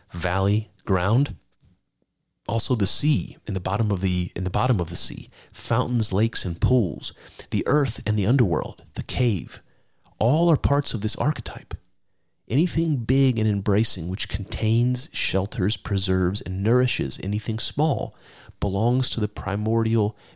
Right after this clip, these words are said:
matriarchal realm. So this is an idea of all of these symbols, like he's talking about, this web of symbols that surrounds this idea that we don't understand. So we have this primordial symbol, we call it the Ouroboros,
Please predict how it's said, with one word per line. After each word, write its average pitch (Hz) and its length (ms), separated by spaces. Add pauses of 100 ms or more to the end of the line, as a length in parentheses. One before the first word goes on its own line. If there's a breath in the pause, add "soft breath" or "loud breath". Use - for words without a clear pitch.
matriarchal 87 720
realm. 98 340 (1200)
So - 120
this 123 260
is 156 100
an 147 80
idea 117 540 (480 loud breath)
of - 120
all 98 240
of 110 80
these 107 200
symbols, - 920 (140)
like - 180
he's - 140
talking 95 320
about, 82 260
this - 180
web 107 440
of 110 120
symbols 98 600 (280 loud breath)
that 90 120
surrounds 98 540
this 101 160
idea 95 360
that 90 100
we 87 100
don't 92 200
understand. 90 680 (320 soft breath)
So - 140
we 92 80
have 101 180
this 101 160
primordial 104 720
symbol, 104 440
we 85 80
call - 220
it - 60
the - 160
Ouroboros, 101 680